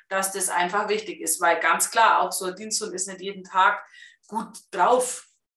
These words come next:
Warum? Wie gesagt, äh, ich hab's zu Eingang gesagt, das ist ein ganz normaler Hund, der halt <laughs> besonders geschult ist, aber letztendlich, ähm,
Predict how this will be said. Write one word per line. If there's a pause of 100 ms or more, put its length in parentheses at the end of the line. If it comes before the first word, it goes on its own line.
(540)
Warum?
Wie
gesagt,
äh,
ich
hab's
zu
Eingang
gesagt,
das
ist
ein
ganz
normaler
Hund, (540)
der
halt
<laughs>
besonders
geschult
ist,
aber
letztendlich,
ähm,